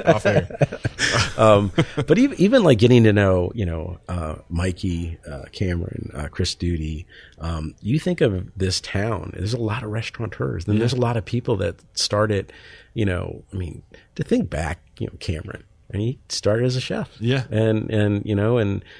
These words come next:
Speaker 2: and to see where he is now. And for, so for me, I think there is a lot of collaboration behind,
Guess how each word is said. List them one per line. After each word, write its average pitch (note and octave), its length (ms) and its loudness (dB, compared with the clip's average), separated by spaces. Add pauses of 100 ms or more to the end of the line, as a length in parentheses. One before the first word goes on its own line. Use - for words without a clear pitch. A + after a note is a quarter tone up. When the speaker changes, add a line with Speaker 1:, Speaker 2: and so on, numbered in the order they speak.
(300)
Speaker 2:
and A2 140 2
to G2 80 4
see C#3+ 220 2
where A#2 200 6
he G#2 260 -2
is F2+ 140 -2
now. F#2 400 -6 (120)
And G2 320 -2 (140)
for, - 160 0
so C#3 160 6
for C#3 120 -2
me, C#3 480 2 (260)
I - 80 0
think C3 200 4
there G#2 100 4
is G2 80 4
a G2 60 2
lot F2 240 0
of E2+ 80 -8
collaboration E2 960 -6
behind, F2+ 720 -2